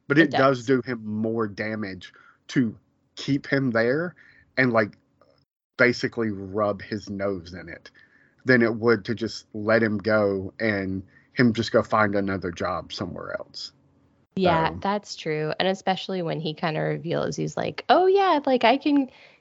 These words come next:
Speaker 2: kinda get behind Ted." I mean, Ted immediately wins him over.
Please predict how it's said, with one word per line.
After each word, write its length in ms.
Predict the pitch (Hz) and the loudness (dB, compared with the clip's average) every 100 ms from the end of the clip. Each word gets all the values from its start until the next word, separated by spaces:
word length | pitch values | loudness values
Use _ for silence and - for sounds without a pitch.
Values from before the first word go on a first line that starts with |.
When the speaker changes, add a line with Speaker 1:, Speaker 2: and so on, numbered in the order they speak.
| - | -2
Speaker 2:
kinda 240 | 214 247 | 2 4
get 240 | 240 - | 4 2
behind 440 | - 214 220 240 220 | 2 2 2 2 0
Ted." 200 | 147 143 | 0 -2
I 60 | |
mean, 200 | 147 143 | 0 -2
Ted 220 | 147 156 151 | -4 -2 0
immediately 920 | 151 147 147 180 202 202 180 - 151 | 0 0 2 6 6 8 8 8 4
wins 380 | 151 151 156 151 | 4 4 4 2
him 220 | 151 135 - | 0 0 2
over. 600 | 147 190 214 - - 175 | 4 4 6 4 6 4